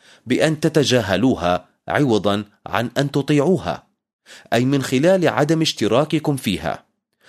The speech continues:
فأنتم تقولون إنها غير لازمة، وإنها غير ضرورية، وإنها غير مهمة. وهل هذا صحيح؟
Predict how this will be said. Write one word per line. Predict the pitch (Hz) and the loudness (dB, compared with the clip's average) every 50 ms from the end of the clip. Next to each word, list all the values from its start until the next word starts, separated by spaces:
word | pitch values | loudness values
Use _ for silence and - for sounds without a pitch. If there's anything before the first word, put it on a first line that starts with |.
| - - - | -20 -20 -18
فأنتم | - - - - 123 139 147 - 180 165 | -4 -2 0 2 2 0 0 0 0 0
تقولون | 143 - 151 139 - 151 147 147 185 202 196 196 - | 0 -2 -2 -2 0 0 2 2 2 2 2 2 0
إنها | - 180 185 180 170 160 165 165 165 160 - - _ _ - | 0 0 0 0 0 0 0 0 -2 -2 -4 -8 _ _ -6
غير | 120 175 185 175 156 151 135 | -2 0 0 2 2 2 2
لازمة، | 107 107 117 123 107 104 92 82 78 60 - - _ _ _ _ _ _ _ - | 4 2 2 2 0 -2 -2 -2 -4 -6 -10 -14 _ _ _ _ _ _ _ -2
وإنها | - - 127 123 101 87 87 90 90 | 0 0 0 0 0 0 -2 -2 -2
غير | 85 98 110 107 95 92 | 0 0 0 0 0 0
ضرورية، | 92 87 101 101 107 110 127 165 165 117 92 62 50 - _ _ _ _ | 0 0 0 2 2 2 2 0 0 0 0 -2 -2 -4 _ _ _ _
وإنها | - 90 67 107 113 92 85 85 92 | -2 0 0 0 0 -2 -2 -2 -2
غير | 85 82 92 95 87 90 | -2 -2 -2 -2 -2 -2
مهمة. | 90 87 87 87 104 104 90 78 60 - - - _ _ _ _ _ _ _ _ _ _ _ _ _ _ _ _ _ _ | -2 -2 -2 -2 -2 -2 -2 -4 -6 -6 -10 -16 _ _ _ _ _ _ _ _ _ _ _ _ _ _ _ _ _ _
وهل | - 87 82 80 92 80 | -4 -2 0 0 0 0
هذا | 92 104 98 92 87 | 0 0 0 0 0
صحيح؟ | - - 98 - - 139 190 220 - - - | 0 -2 -2 0 0 0 0 0 -2 -6 -12